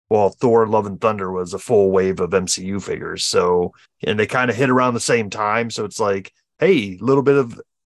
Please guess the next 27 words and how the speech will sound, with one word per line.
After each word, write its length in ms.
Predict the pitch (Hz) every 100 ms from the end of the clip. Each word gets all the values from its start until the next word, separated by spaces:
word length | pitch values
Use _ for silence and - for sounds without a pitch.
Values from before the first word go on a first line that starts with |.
| -
something 340 | - 131 143
for 160 | 123 123
everybody 420 | 139 113 92 90
out 220 | 85 85
there. 320 | - 85 87 - _ _
And 320 | 98 101 98
yeah, 280 | 123 156 123 113
Matt, 220 | 135 -
I 80 | -
think 160 | 127 165
you're 80 | 135
right. 200 | 131 120
This 160 | 127
is 120 | 160
kind 160 | - 165
of 60 | 139
one 80 |
of 60 | 127
those 160 | 117 -
sleeper 420 | - 113 117 107
waves 320 | 95 92 92
where 80 | 101
it 80 | 92
just 140 | -
kinda 180 | 135 117
showed 320 | - 123 113
up. 260 | 113 120